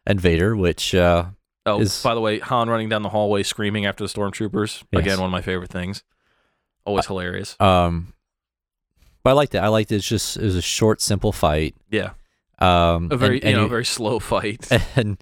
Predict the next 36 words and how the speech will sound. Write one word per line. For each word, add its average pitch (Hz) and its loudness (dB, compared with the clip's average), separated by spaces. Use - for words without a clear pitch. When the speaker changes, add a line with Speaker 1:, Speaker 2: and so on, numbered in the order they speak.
Speaker 1:
and 113 0
you 107 -2
get 117 4
Luke, 101 0
you 98 2
know, 90 4
seeing 85 0
it 85 -4
from 92 -4
a 90 -2
distance, 82 -4
and 85 -4
he 85 0
sees 87 -2
Obi-Wan 82 2
get 80 -6
cut 95 0
Speaker 2:
Yeah. 80 -4
Speaker 1:
down 80 2
Speaker 2:
Yeah. - -20
Speaker 1:
and 92 -2
stuff 87 2
like 85 0
that, 82 2
and 82 2
it's, - -8
it's, - -4
it's - -12
great. 87 2
And 82 -4
then 85 -2
you 85 -4
get 85 -2
that 85 2
little 85 0
twinge 85 0